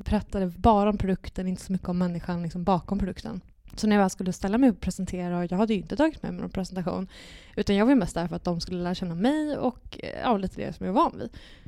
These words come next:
Så efteråt tyckte jag så här, "Gud vad konstigt det där kändes." Det där var ju verkligen så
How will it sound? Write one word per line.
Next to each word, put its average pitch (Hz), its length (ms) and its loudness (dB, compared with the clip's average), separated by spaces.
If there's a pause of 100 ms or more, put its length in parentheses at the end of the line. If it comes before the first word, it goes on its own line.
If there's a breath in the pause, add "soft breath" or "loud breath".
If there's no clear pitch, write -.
(160 loud breath)
Så - 120 -6
efteråt - 440 -4
tyckte - 200 -10
jag 196 40 -6
så - 60 -8
här, 220 80 -10 (200)
"Gud 302 220 0
vad - 120 -12
konstigt 226 320 -2
det - 60 -14
där - 60 -12
kändes." - 460 -10 (240)
Det - 80 0
där 285 140 4
var 240 80 4
ju 220 60 6
verkligen 185 480 -2 (120)
så 170 720 0